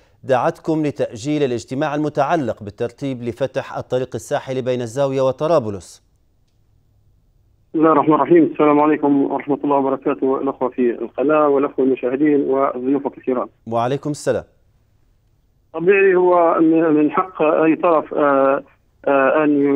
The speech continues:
Speaker 2: يلملم، آه، مستنداته، وخاصة عندما يسمع ب-،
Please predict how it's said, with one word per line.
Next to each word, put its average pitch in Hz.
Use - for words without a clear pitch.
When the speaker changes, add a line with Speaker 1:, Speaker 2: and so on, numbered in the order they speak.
Speaker 2:
يلملم، 147
آه، 135
مستنداته، 143
وخاصة 143
عندما 143
يسمع 160
ب-، 139